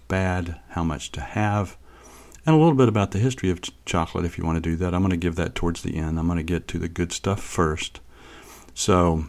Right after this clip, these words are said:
if you wanna hear the history of chocolate, how it's made, those types of things, it'll be towards the end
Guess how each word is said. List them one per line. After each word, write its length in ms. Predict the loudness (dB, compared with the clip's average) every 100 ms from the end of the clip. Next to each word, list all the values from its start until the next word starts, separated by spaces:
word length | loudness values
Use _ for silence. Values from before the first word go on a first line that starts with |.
| -8
if 120 | -6
you 80 | -2
wanna 220 | 2 2
hear 200 | 2 0
the 140 | 0 -4
history 500 | -2 -2 -2 -2 -2
of 80 | -2
chocolate, 460 | -4 -4 -2 -4
how 220 | -4 -6
it's 200 | -6 -4
made, 380 | -2 0 2 0
those 160 | -4 -4
types 260 | -6 -6
of 80 | -8
things, 300 | -4 -2 -2
it'll 120 | -4
be 160 | -2 -4
towards 340 | -4 -6 -6
the 140 | -8 -12 -4
end 460 | 0 2 4 2